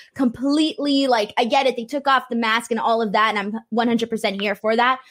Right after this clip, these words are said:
but they do need to rebrand them because this is just not working.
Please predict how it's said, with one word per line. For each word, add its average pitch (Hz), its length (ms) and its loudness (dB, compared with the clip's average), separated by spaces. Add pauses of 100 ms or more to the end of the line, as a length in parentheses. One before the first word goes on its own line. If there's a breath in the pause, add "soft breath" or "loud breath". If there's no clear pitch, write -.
but 226 100 -4
they 254 140 2
do 262 240 0
need 240 200 0
to 233 100 -2
rebrand 202 520 2
them 190 140 0
because 185 320 -6
this 220 180 -6
is 196 120 -8
just 196 240 -6
not 190 260 0
working. 180 500 -4